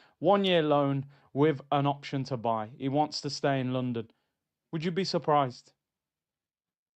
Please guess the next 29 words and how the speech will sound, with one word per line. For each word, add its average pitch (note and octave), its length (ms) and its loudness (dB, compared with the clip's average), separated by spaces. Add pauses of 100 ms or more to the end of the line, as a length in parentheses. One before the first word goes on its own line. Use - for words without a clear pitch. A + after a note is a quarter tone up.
(800)
I D#3+ 140 4
wouldn't. D3 280 -2 (1200)
I G3 80 8
wouldn't F#3 220 0
be C#3+ 80 -2
surprised. D3 600 -4 (1200)
We've D3 180 -4
signed G3+ 360 6
worse. G3+ 540 4 (720)
He G3+ 140 0
would G#3+ 180 2
justify D3+ 640 2
it B2 120 0
as C3 160 -4
well. D#3 260 -2 (500)
He's G3 200 6
an A3 120 10
England A3 340 8
international, F3+ 600 6
guys. D3 480 2 (160)
I E3 120 8
was F3 160 6
there F#3+ 180 10
when F#3 140 8
he F3+ 80 6
was E3+ 160 4
at F3 100 6
Manchester E3+ 520 2
City. E3 380 0